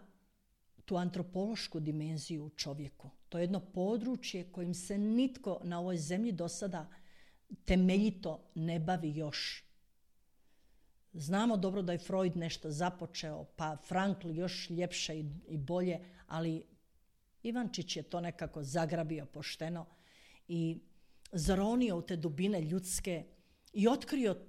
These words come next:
tu jednu prekrasnu dimenziju koju je nazvao duhovna duša.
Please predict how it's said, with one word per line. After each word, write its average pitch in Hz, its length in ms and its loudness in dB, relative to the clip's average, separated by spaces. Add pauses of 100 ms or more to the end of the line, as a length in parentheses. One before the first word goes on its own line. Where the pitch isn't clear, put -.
(240)
tu 190 120 -4
jednu 185 220 -2 (160)
prekrasnu 180 800 -4
dimenziju 165 880 -2
koju 156 200 -6
je 156 80 -2
nazvao 175 500 0
duhovna 156 540 -4
duša. 170 580 -4